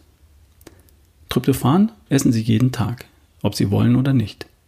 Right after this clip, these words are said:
Eine Aminosäure, die Vorstufe von Serotonin, Ihrem Glückshormon, auch Chefhormon genannt. Weil viel Tryptophan souverän macht,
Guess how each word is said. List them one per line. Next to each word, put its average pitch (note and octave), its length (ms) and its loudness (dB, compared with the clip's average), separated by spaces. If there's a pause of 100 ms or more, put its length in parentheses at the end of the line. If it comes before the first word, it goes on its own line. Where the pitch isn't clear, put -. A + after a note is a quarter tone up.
(380)
Eine G#2 220 0
Aminosäure, B2 760 0 (480)
die A2+ 80 -2
Vorstufe D3+ 560 -2
von C3 220 2
Serotonin, B2+ 720 2 (280)
Ihrem A2+ 240 0
Glückshormon, A2+ 760 -2 (360)
auch A2 180 -2
Chefhormon G#2+ 680 0
genannt. G#2 420 -4 (1080)
Weil C#3 260 2
viel D#3 240 0
Tryptophan B2 680 0
souverän G#2+ 540 0
macht, - 400 -6